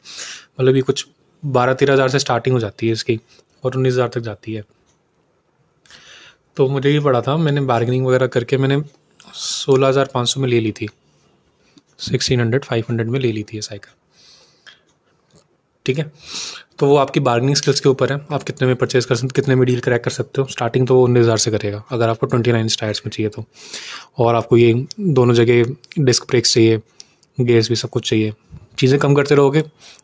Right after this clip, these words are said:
वो आपको प्राइस कम करता रहेगा, ठीक है। तो ये मुझे पड़ा था, मतलब, आप एक बेंचमार्क सेट कर सकते हो। उसके बाद ना, मुझे और कोई एसेसरीज नहीं मिली थी,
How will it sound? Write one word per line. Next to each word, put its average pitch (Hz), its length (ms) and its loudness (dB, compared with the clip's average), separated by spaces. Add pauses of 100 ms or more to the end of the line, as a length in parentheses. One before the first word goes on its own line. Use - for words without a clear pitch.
(140)
वो 131 80 2
आपको 120 200 -2
प्राइस 123 340 0 (540)
कम 120 120 0
करता 110 240 -6
रहेगा, 104 260 -4 (920)
ठीक 139 120 -4
है। 151 140 -6 (2500)
तो 151 80 0
ये 143 100 2
मुझे 143 180 2
पड़ा 123 220 0
था, 131 120 -6
मतलब, 156 280 0
आप 160 140 4
एक 151 160 0
बेंचमार्क 131 420 2
सेट - 160 -2
कर 113 100 -6
सकते - 280 -4
हो। 127 100 4
उसके 139 200 0
बाद 151 180 2
ना, 170 140 2 (480)
मुझे 151 220 4
और 147 240 4
कोई 151 180 4
एसेसरीज 123 500 2
नहीं 113 100 2
मिली 104 220 -2
थी, 107 180 -8